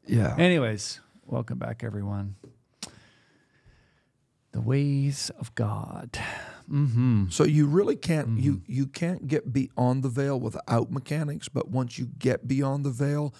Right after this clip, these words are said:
Speaker 1: it's not about mechan-, mechanics.
Speaker 2: Yeah,
Speaker 1: You
Speaker 2: right.
Speaker 1: see,
Speaker 2: Right.
Speaker 1: so
Speaker 2: Well said.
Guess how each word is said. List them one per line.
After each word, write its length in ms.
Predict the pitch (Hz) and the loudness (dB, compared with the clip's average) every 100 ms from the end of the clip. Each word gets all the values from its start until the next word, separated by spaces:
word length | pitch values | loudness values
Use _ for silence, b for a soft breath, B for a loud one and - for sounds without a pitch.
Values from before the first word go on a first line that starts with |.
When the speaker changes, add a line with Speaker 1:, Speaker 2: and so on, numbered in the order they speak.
| B - | B -6
Speaker 1:
it's 220 | 120 - | -4 0
not 220 | 127 117 | 0 2
about 300 | 113 107 - | 0 0 -2
mechan-, 380 | - - 104 - | -6 -6 -8 -6
mechanics. 680 | 113 113 - - - - - _ _ - | -4 -4 -6 -8 -12 -18 -20 _ _ -6
Speaker 2:
Yeah, 60 | - - - | -6 -8 0
Speaker 1:
You 60 | 139 | 2
Speaker 2:
right. 60 | |
Speaker 1:
see, 120 | 131 180 | 4 2
Speaker 2:
Right. 120 | 175 135 | 2 2
Speaker 1:
so 300 | 160 98 B B | 2 2 B B
Speaker 2:
Well 160 | 120 107 | -2 0
said. 320 | - - | -2 -4